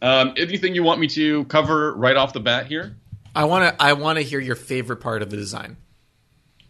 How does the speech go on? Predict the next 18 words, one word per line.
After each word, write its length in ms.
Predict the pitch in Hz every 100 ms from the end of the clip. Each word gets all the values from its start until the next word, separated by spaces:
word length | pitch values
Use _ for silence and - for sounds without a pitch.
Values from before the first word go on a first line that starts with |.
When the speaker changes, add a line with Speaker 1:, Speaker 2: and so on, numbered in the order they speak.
| _ _ _
Speaker 1:
Uh, 280 | 135 143 143
that 220 | 127 170
front 260 | - 175 -
end, 220 | 175 160
it 140 | - 147
honestly, 400 | 139 151 147 143
that, 280 | 127 113 101
those 240 | 113 98
new 120 | 110 104
headlights 760 | 156 165 170 165 151 - -
and 500 | 117 113 107 101 98 101
the 400 | 110 107 104 101 - - _ _ -
really 720 | 120 123 202 330 330 156 127
unique 720 | - 117 123 117 131 196 - 101
design 540 | 120 95 123 131 139
to 100 | 131
the 200 | 107 104
grille. 680 | 87 110 101 113 135 - -